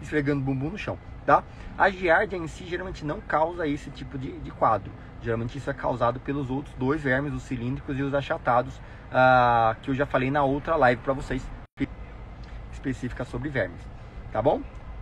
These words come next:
Então é isso aí. Pessoal, gostaram da live? Eu sei que a live ficou picada, a qualidade não foi tão boa aqui da, da internet. Eu tô,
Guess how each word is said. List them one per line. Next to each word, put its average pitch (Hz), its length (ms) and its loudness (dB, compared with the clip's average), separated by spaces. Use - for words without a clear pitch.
Então 139 160 2
é 139 60 0
isso 139 120 -4
aí. 120 280 2
Pessoal, 139 320 6
gostaram 170 580 4
da 139 80 6
live? 139 240 6
Eu 156 60 -4
sei 170 120 -4
que - 80 -4
a 156 40 4
live 143 180 2
ficou 139 220 -4
picada, 143 600 6
a 139 40 2
qualidade 135 420 2
não 139 120 0
foi 139 160 -2
tão 123 280 -2
boa 127 300 2
aqui 113 180 -2
da, 117 240 2
da 113 140 -2
internet. 117 720 -4
Eu 120 160 -6
tô, 131 180 -4